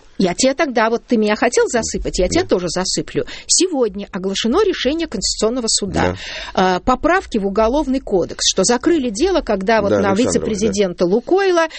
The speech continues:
Speaker 1: наезд,
Speaker 2: Да.
Speaker 1: девушка, которая погибла,
Speaker 2: Да.
Speaker 1: признана виновной, закрыли дело, не спросив родителей. Признано сегодня, что это несправедливо.
Speaker 2: Да.
Speaker 1: Но ведь эту позицию правительство поддерживало.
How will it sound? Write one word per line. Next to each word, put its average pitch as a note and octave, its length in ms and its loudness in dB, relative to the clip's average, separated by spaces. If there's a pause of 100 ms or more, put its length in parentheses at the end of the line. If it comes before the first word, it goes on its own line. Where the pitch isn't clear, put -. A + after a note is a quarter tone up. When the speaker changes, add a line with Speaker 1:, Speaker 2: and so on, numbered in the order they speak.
(100)
Speaker 1:
наезд, A#3+ 600 2
Speaker 2:
Да. B3 120 4
Speaker 1:
девушка, A3 480 0
которая G3 500 2
погибла, G3+ 540 0
Speaker 2:
Да. - 20 -6
Speaker 1:
признана F#3 480 0
виновной, D4+ 480 2
закрыли A3+ 440 0
дело, D4+ 260 2
не G#3+ 100 0
спросив - 480 -2
родителей. F3 540 -2 (240)
Признано E4+ 420 0
сегодня, A#3+ 380 -2
что - 180 -4
это C4 180 0
несправедливо. A#3 840 0 (100)
Speaker 2:
Да. E3+ 120 0
Speaker 1:
Но A#3+ 240 4
ведь - 320 -10
эту A3+ 260 0
позицию C4+ 560 -2
правительство A#3 640 -2
поддерживало. B3+ 840 -2